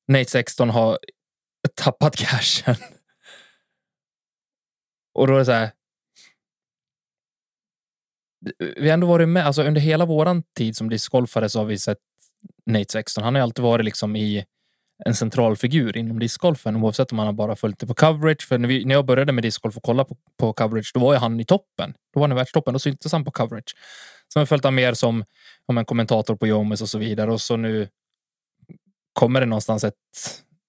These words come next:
ett besked att han inte längre kanske är den han alltid har varit. Jag, vi ska inte dra några stora växlar av att han missar cash första gången, för det kommer, alltså, någon gång skulle vara den första.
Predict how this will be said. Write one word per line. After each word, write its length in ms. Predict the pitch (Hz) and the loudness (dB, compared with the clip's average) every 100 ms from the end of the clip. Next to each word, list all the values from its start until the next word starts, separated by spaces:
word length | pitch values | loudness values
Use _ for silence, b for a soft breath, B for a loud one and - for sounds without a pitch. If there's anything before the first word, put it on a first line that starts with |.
| _ - | _ -6
ett 160 | 120 | -6
besked 400 | - 110 117 120 | -6 -4 0 0
att 140 | 107 - _ _ - | -2 -6 _ _ -6
han 140 | 110 | -4
inte 200 | 107 104 - _ _ _ _ _ _ 147 | -4 -6 -12 _ _ _ _ _ _ 2
längre 320 | 139 110 113 | 2 0 -4
kanske 240 | 113 104 107 | -4 -2 -2
är 280 | 107 104 110 _ _ _ _ _ _ | -2 -4 -6 _ _ _ _ _ _
den 280 | 110 110 104 | 0 0 0
han 320 | 104 104 104 | -4 -4 -6
alltid 280 | 107 101 110 | -8 -4 0
har 60 | 117 | 4
varit. 460 | 135 175 143 - _ _ _ _ _ _ _ _ _ _ _ | 4 2 -4 -14 _ _ _ _ _ _ _ _ _ _ _
Jag, 280 | 123 107 113 | -4 -4 -6
vi 80 | - | -6
ska 140 | 123 | -4
inte 120 | 120 | -2
dra 80 | 117 | 0
några 160 | 110 104 | 0 -2
stora 260 | 113 107 | -4 -4
växlar 300 | 104 - 110 | -4 -4 -2
av 40 | 104 | -2
att 80 | |
han 100 | 104 | -2
missar 260 | 107 - 107 | -4 -6 -6
cash 320 | 139 127 - | -4 -4 -4
första 220 | - - 104 | -8 -6 -4
gången, 160 | 101 | -4
för 80 | - | -6
det 60 | 104 | -6
kommer, 560 | 113 104 107 95 98 | -4 -2 -2 -2 -6
alltså, 160 | 110 110 | -6 -4
någon 220 | 110 110 | -2 -2
gång 140 | 107 101 | -2 -4
skulle 220 | 110 107 | -4 -4
vara 120 | 104 | -4
den 100 | 104 | -4
första. 420 | 117 - - 110 | -4 -4 -4 -4